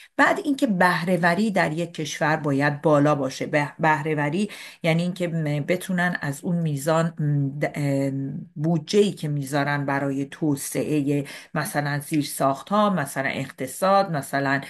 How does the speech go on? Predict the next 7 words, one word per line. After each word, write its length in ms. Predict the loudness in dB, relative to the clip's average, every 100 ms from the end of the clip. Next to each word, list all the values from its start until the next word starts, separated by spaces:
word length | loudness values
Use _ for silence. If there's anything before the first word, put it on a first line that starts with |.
| -14 -16 -2
ام، 480 | 2 2 2 0 -2
کشاورزی، 1120 | -4 -4 0 0 2 0 -2 -2 0 -2 -4 _ _ _ _ _ _ _ _ _ -12 -4
اه، 160 | -2
نمی‌دونم 420 | 0 0 0 0 -2
صنایع 720 | 0 2 4 2 0 0 2
و 160 | 2 2
غیره، 600 | 0 -2 -2 0 0